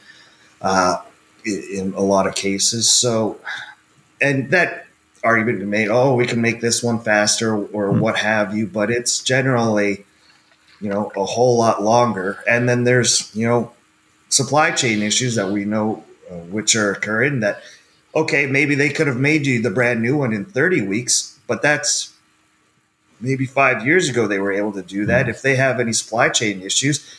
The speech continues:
Speaker 1: it might be even longer, right? So I know some of the industries dealing with big compressors right now, thirty-six oh eight compressors. If you can find these things, it's fifty-four week lead time on them.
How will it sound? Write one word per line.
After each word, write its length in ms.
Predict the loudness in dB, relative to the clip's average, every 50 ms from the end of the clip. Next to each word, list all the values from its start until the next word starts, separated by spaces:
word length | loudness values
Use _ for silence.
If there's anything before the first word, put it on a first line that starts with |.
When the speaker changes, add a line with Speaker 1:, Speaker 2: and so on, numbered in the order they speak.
| -20 -20 -4 -2
Speaker 1:
it 100 | 0 2
might 240 | 2 0 0 0 -4
be 80 | -2 0
even 280 | 0 0 0 0 0 2
longer, 480 | 2 2 2 2 0 -2 -4 -6 -8 -10
right? 380 | -6 -2 0 0 0 -2 -2 -6 -6
So 280 | -2 -2 0 -2 0 0
I 100 | 0 0
know 160 | 0 0 0
some 220 | 0 0 0 0 2
of 40 |
the 100 | 2 2
industries 500 | 2 0 2 0 0 0 0 -2 -4 -4
dealing 320 | -2 0 2 2 2 2 0
with 200 | -4 -8 _ _
big 200 | -2 -2 -2 -2
compressors 680 | -4 -6 -6 -2 0 0 0 2 0 -2 -2 -2 0 2
right 220 | 2 2 2 0
now, 200 | 0 -2 -2 -2
thirty-six 500 | 0 0 0 0 2 0 -2 -2 -2 0
oh 160 | 0 2 2
eight 160 | 2 0 -2 -6
compressors. 800 | -12 -12 -4 -2 0 0 0 0 0 -2 -2 -2 -4 -8 -8 -18 -20 -20 -20 -20 -20 -20 -20 _ _
If 120 | -8 0
you 120 | 0 0 2
can 180 | 4 0 0
find 380 | 2 2 2 4 4 2 0 -2
these 200 | -2 -2 -2 -4
things, 280 | -4 -6 -8 -6 -4
it's 180 | -4 -2 -4 -2
fifty-four 800 | -2 -2 -2 -2 -4 -12 -16 -2 0 2 4 4 4 2 0 -2 -10 _ _ -6
week 320 | -4 -4 -4 -4 -6 -6
lead 280 | -4 -4 -4 -4 -4 -4
time 360 | -2 -2 -2 0 -2 -4 -6
on 220 | -6 -10 -10 -10
them. 160 | -12 -12 -12